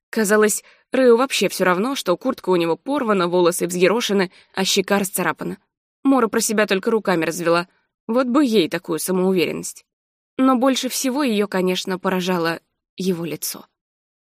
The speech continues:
Мора всё рассматривала Рэя украдкой и пыталась прикинуть, каково это жить с такими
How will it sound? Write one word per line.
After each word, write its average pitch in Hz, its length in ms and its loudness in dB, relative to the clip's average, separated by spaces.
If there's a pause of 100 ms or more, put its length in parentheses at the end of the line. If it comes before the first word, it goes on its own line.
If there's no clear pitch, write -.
Мора 220 260 0
всё 220 160 -4
рассматривала 220 760 0
Рэя 214 200 0
украдкой 196 580 -2 (380)
и 196 80 -6
пыталась 220 420 -2
прикинуть, 240 540 0 (720)
каково 208 540 2
это 208 180 0
жить 202 240 -2
с - 80 -4
такими 208 480 -2